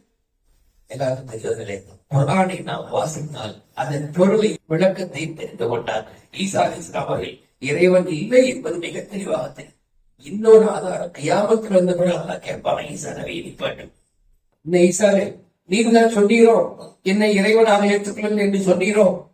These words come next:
அந்த பொருட்கள் இன்னா சித்தகதுனி உம்மிய இலாஹைனி மின் தூனில்லா, என்னையும் என்னுடைய உம்மாவையும் நீங்கள் இறைவனாக ஏற்றுக்கொள் என்று சொன்னீர்களா?" என்று அல்லாஹ் கேட்பான்.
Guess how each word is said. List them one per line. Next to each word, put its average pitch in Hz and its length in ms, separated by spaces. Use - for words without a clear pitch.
அந்த 208 500
பொருட்கள் 220 420
இன்னா 214 340
சித்தகதுனி 214 840
உம்மிய 196 480
இலாஹைனி 202 580
மின் 202 180
தூனில்லா, 226 640
என்னையும் 220 400
என்னுடைய 208 320
உம்மாவையும் 220 800
நீங்கள் 208 300
இறைவனாக 214 580
ஏற்றுக்கொள் 202 400
என்று 208 220
சொன்னீர்களா?" 196 500
என்று 190 260
அல்லாஹ் 190 280
கேட்பான். - 520